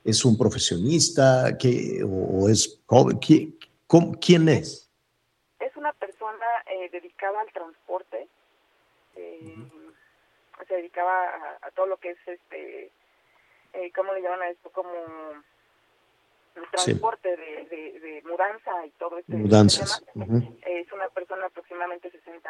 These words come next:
Speaker 2: años, eh, pues un vecino conflictivo, tenía problemas con muchos, muchos de los vecinos, tenía amedrentada a mucha de la gente que vivía alrededor de él, de hecho tenía una orden de restricción con un vecino enfrente,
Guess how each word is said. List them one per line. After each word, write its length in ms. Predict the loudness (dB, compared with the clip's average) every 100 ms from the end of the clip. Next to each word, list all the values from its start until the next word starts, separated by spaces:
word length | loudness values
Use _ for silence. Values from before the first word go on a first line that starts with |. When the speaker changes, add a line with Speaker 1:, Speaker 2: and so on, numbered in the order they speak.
| -12
Speaker 2:
años, 280 | -12 -14 -18 _ _ _ _ _ _ _ -20
eh, 260 | -18 -18 -20 _ _ _ _
pues 220 | -10 -10 _ _ -20
un 180 | -16 -12
vecino 600 | -12 -12 -6 -2 -2 -4
conflictivo, 720 | -12 -16 -20 _ -12 -6 -6 -6
tenía 200 | -10 -8
problemas 440 | -6 -6 -8 -10 -14
con 300 | -18 -18 -16
muchos, 360 | -16 -16 -18 -18
muchos 360 | -18 -18 -16 -14
de 60 | -12
los 120 | -14
vecinos, 360 | -16 -16 -18 -18 _ _ _ _ _ _
tenía 460 | -16 -8 -4 -2 -4
amedrentada 920 | -6 -12 -16 -4 0 2 2 -2 -6 -16 _
a 120 | -16
mucha 240 | -14 -8 -6
de 60 |
la 80 | -6
gente 240 | -8 -16
que 100 | -16
vivía 140 | -10 -8
alrededor 420 | -6 -6 -6 -6
de 260 | -4 -4 -6
él, 140 | -10
de 80 | -14
hecho 160 | -14 -14
tenía 240 | -16 -14
una 160 | -12 -12
orden 180 | -12 -14
de 60 |
restricción 420 | -16 -20 -18 -16
con 120 | -14 -14
un 100 | -16
vecino 300 | -20 -18 -18
enfrente, 580 | -14 -14 -12 -10 -12